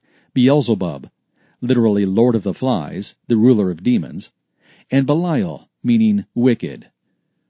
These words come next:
Satan has told more lies to more people and even angels than any being ever created.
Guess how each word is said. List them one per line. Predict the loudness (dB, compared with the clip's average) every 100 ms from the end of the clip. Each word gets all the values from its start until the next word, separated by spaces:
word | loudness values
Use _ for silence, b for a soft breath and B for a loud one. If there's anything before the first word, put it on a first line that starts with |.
| _ -6
Satan | 0 2 2
has | 0 -2
told | 0 2 4
more | 4 2 2
lies | 0 0 -2 -4
to | -2
more | 0 0 0
people | -2 0 -2 -2 -2
and | 2
even | 2 2 0
angels | 0 -2 -4 -6 -12 b b b
than | -2 0
any | 0 -2
being | 2 4 4 4 0 -2
ever | -2 -2
created. | -2 0 2 0 -2 -8 -14